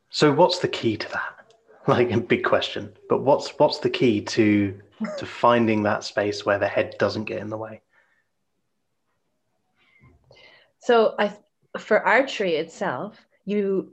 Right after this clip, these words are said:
Speaker 2: need to get that muscle memory drilled in so that you're not having to think about the technique anymore, that it is automatic or instinctive or intuitive, all the different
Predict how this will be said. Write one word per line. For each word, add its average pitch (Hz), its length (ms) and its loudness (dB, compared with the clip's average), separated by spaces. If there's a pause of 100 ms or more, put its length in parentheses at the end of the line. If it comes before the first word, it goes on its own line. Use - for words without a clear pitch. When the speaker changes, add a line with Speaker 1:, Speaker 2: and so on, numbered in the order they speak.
Speaker 2:
need 202 260 -2
to - 140 -6
get 185 280 -2
that 180 240 -2
muscle 175 260 -4
memory 147 220 -8
drilled 135 280 -10
in 120 220 -10 (100)
so - 160 -6
that 160 160 -4
you're 165 100 -2
not 160 180 -2
having 156 240 -6
to 156 100 -12
think 147 180 -14
about 139 200 -16
the 143 60 -18
technique 135 400 -14
anymore, 131 380 -16 (300)
that 151 220 -4
it 175 180 -2
is 160 680 -4
automatic 135 760 -14 (240)
or 139 280 -6
instinctive 151 840 -6
or 147 120 -6
intuitive, 139 1040 -12
all 151 160 -6
the 147 120 -12
different 147 320 -14